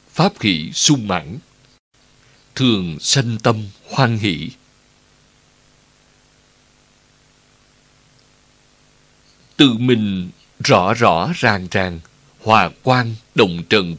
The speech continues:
cùng với mọi người. Nhưng không nhiễm một mảy may. Phải tùy duyên, không phan duyên,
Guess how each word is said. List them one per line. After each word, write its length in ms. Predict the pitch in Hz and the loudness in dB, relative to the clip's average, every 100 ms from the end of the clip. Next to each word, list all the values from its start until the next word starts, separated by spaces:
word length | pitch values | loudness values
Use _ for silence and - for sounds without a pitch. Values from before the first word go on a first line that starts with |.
| - | -4
cùng 340 | 113 90 78 - | -2 -2 -8 0
với 260 | 113 123 185 214 | 2 2 0 -4
mọi 200 | 104 90 | -4 -4
người. 300 | 85 90 76 - _ _ _ _ _ _ _ _ _ _ _ _ _ _ _ | -2 -6 -6 -12 _ _ _ _ _ _ _ _ _ _ _ _ _ _ _
Nhưng 380 | 165 180 175 165 _ _ - | 2 2 2 -4 _ _ 2
không 280 | 185 165 | 4 4
nhiễm 360 | 139 110 95 135 - 117 | 2 0 0 -6 -10 -4
một 180 | 104 - | -4 -2
mảy 240 | 95 85 | -6 -6
may. 340 | 123 127 113 - _ _ _ _ _ _ _ _ _ _ _ _ _ _ _ _ _ _ _ _ _ _ _ _ _ _ _ _ _ _ _ _ _ _ _ _ _ _ _ _ _ _ _ _ _ _ _ _ - | -4 -4 -4 -10 _ _ _ _ _ _ _ _ _ _ _ _ _ _ _ _ _ _ _ _ _ _ _ _ _ _ _ _ _ _ _ _ _ _ _ _ _ _ _ _ _ _ _ _ _ _ _ _ 0
Phải 180 | 131 170 - | 2 2 2
tùy 260 | 123 98 95 | 0 0 -2
duyên, 260 | 131 135 131 _ _ _ _ _ _ _ _ - | -2 0 -4 _ _ _ _ _ _ _ _ 2
không 320 | 151 123 113 | 4 4 -2
phan 340 | - 131 113 | -2 -2 -2
duyên, 260 | 110 123 | 2 2